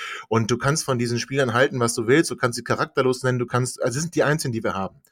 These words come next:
Also die müssen uns die Kohlen aus dem Feuer holen. Das heißt,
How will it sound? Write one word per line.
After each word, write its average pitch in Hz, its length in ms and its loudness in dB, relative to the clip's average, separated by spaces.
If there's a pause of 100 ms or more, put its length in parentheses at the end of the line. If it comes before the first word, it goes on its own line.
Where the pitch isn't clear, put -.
(280)
Also 110 200 0
die 131 140 2
müssen 151 220 2
uns 139 140 0
die 127 80 -4
Kohlen 127 280 2
aus 110 120 -2
dem 113 100 -6
Feuer 104 360 -2
holen. 73 180 -10
Das 87 180 -6
heißt, 113 280 0